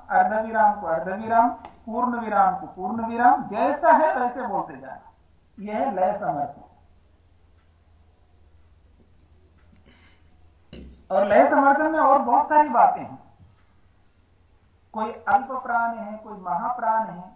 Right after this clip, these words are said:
यानी किसी को कम बल दे करके बोलना है, किसी को अधिक बल दे करके बोलना है।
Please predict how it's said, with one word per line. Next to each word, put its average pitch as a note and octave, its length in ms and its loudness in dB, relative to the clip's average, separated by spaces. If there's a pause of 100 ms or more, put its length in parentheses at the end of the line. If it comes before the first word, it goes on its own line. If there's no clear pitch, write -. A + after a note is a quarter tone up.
(120)
यानी G#3+ 260 -12
किसी A3+ 240 -16
को A3+ 180 -16
कम B3+ 440 -2 (260)
बल G3 180 0
दे A3+ 260 -8
करके A#3+ 400 -8
बोलना G#3+ 380 0
है, G3+ 180 0
किसी G#3 240 -14
को A3 360 -12
अधिक F3+ 360 -4 (320)
बल G3+ 220 0
दे A3 280 -8
करके A3+ 260 -8
बोलना F3+ 440 -4
है। - 260 -4